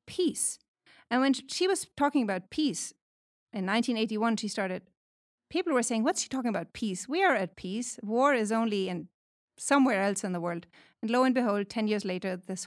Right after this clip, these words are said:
horrible war broke out in Yugoslav-, former Yugoslavia, and the entire Balkan was fighting each other. So when I went back now in the nineties,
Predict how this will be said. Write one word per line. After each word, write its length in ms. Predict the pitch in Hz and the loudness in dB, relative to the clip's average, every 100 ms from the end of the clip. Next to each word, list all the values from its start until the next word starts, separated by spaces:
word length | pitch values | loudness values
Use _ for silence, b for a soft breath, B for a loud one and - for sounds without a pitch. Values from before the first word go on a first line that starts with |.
| - | -2
horrible 420 | 208 226 214 202 | 2 2 0 -2
war 280 | 180 190 185 | -2 -2 -2
broke 280 | 190 180 - | -2 -4 -2
out 300 | 175 180 - | -2 -4 -6
in 280 | 196 185 185 b b b b | -8 -8 -8 b b b b
Yugoslav-, 560 | 226 220 208 202 190 185 | 0 0 0 -2 -2 -4
former 300 | - 226 214 | 2 4 4
Yugoslavia, 640 | 190 196 196 180 180 180 - | 0 -2 0 0 0 -4 -4
and 180 | 175 - _ b b - | -6 -10 _ b b -8
the 80 | 196 | -6
entire 300 | 185 196 185 | -2 -2 0
Balkan 520 | 185 190 - 185 185 | 0 0 -2 -6 -4
was 380 | 185 180 175 - | -4 -4 -4 -2
fighting 400 | 240 262 254 208 | 2 2 2 -2
each 160 | 185 | -4
other. 280 | 185 175 180 _ b b - | -6 -6 -10 _ b b -4
So 420 | - 277 262 240 - _ | 4 6 6 2 -8 _
when 160 | 233 214 | 0 4
I 260 | 277 381 | 6 4
went 240 | 254 202 190 | 4 2 2
back 380 | 165 160 - - _ _ - | 0 0 -6 -20 _ _ -4
now 320 | 208 190 185 | 0 0 0
in 160 | - 185 | -2 -2
the 60 | |
nineties, 720 | 190 226 311 - 185 175 - | 2 4 4 2 -6 -6 -8